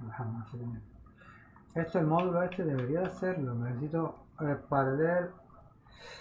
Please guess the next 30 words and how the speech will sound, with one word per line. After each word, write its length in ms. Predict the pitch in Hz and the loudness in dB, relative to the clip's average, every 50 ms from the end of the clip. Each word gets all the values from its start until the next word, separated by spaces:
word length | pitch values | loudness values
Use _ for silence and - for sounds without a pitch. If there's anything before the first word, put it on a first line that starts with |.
| - - - - - - | -14 -14 -14 -14 -10 -6
No, 180 | - 135 127 120 | -2 -2 0 0
vamos 220 | 123 160 196 226 | 0 2 4 4
a 60 | 240 233 | 4 4
hacerlo, 580 | 220 - - 220 269 277 214 156 127 120 113 | 2 2 0 0 2 2 0 -2 -2 -4 -4
vamos 240 | 117 135 165 202 220 | -4 -2 2 2 2
a 40 | 226 | 2
hacerlo. 560 | 220 - - 170 175 180 175 156 139 135 - - | 2 0 0 0 0 0 0 -2 -2 -2 -4 -4
Eh, 160 | 143 139 135 | -2 0 2
alambre 300 | 131 131 135 151 160 190 | 2 2 2 2 2 0
de 140 | 196 202 196 | 0 0 -2
cobre 500 | - - 196 202 202 226 233 233 233 - - | -2 -2 -2 0 2 2 0 0 -2 -4 -2
y 340 | 165 156 151 147 147 143 139 - - - - | 0 0 2 2 0 0 -2 -4 -8 -10 -4
procesador 760 | - 147 143 131 - - 131 - 139 131 135 160 175 185 - - - | -2 -2 -2 -2 -4 -6 -6 -4 -2 -2 0 -2 -2 -4 -6 -6 -4
paralelo. 420 | 151 139 131 135 156 156 143 - - - | -4 -2 0 2 2 0 0 -2 -6 -4
Alambre 300 | 131 139 156 170 190 190 | -2 -2 0 0 0 -2
de 100 | 170 - | -2 0
cobre, 200 | 180 170 156 143 | 0 0 0 0
necesito 260 | 143 147 165 175 185 | -2 -2 -2 -2 -2
dos 80 | 190 | 0
de 80 | 185 175 | 0 0
titanio. 520 | 160 151 135 147 156 143 135 131 135 139 - - - - - - - - - - - | 0 -2 0 0 0 0 0 0 -2 -4 -6 -8 -16 -20 -20 -20 -20 -20 -20 -10 -4
O 100 | - 135 | -2 0
alambre 280 | 127 120 131 131 135 127 | 2 2 2 4 4 2
de 100 | 123 120 | 2 2
cobre, 300 | - 190 190 165 151 - | 0 2 2 2 0 0
si 60 | - | -2
tengo, 200 | - - 175 151 | -2 -2 -2 0
vamos 220 | 147 160 170 165 | 0 0 0 0
a 40 | 156 135 | 0 0
ver. 160 | 123 123 | -2 -6